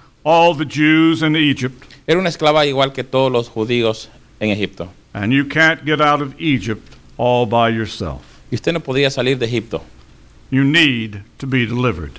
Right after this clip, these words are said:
Speaker 2: Tenía que haber sido libre.
Speaker 1: Pharaoh was concerned that these slaves were multiplying too fast, and
Speaker 2: Faraón
Speaker 1: that if
Speaker 2: tenía
Speaker 1: something wasn't done, they would become a threat to his kingdom.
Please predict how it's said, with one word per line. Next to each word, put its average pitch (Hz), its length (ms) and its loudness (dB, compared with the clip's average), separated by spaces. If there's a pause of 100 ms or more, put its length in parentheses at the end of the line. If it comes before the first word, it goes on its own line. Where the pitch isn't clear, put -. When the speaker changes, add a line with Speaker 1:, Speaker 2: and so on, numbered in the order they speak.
(500)
Speaker 2:
Tenía 123 340 0
que 113 100 -4
haber 107 160 0
sido 110 220 0
libre. 92 280 -2 (1300)
Speaker 1:
Pharaoh 196 460 4
was 160 160 0
concerned 180 600 2
that 160 160 0
these 165 220 2
slaves 175 520 4
were 151 120 2
multiplying 160 920 2 (260)
too 214 180 0
fast, 208 640 0 (340)
and 160 120 6
Speaker 2:
Faraón 170 80 6
Speaker 1:
that 175 120 6
if 175 120 2
Speaker 2:
tenía 175 80 0
Speaker 1:
something 190 340 2
wasn't 175 340 2
done, 170 360 4
they 151 160 2
would 147 240 -2
become 160 300 0
a 156 40 0
threat 165 440 0
to 143 100 -6
his 139 160 -4
kingdom. 95 400 -4